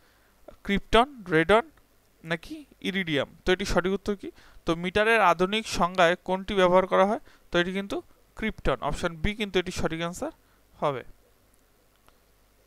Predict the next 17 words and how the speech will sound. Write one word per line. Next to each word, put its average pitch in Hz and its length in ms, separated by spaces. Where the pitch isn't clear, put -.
তো 156 80
যারা 180 220
যারা 233 240
মক 202 220
টেস্টের 226 340
কুইজ 214 280
দিচ্ছে 208 260
না, 220 100
অবশ্যই 202 280
কিন্তু 202 160
আমাদের 202 260
Telegram 190 340
চ্যানেলে 190 260
জ-, 170 420
জয়েন 165 240
হয়ে 185 140
যাও। 196 200